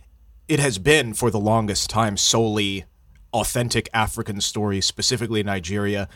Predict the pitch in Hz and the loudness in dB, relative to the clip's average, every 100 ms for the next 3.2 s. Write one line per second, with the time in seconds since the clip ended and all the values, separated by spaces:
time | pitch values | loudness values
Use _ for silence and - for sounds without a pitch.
0 | - 101 123 123 - 120 113 110 104 - | -10 0 2 2 0 2 2 2 -2 -8
1 | _ _ - 117 131 131 127 - 117 - | _ _ -2 6 8 8 4 0 -6 -4
2 | 139 160 - 143 117 143 135 127 127 113 | 0 0 2 2 4 6 8 8 6 6
3 | - | 2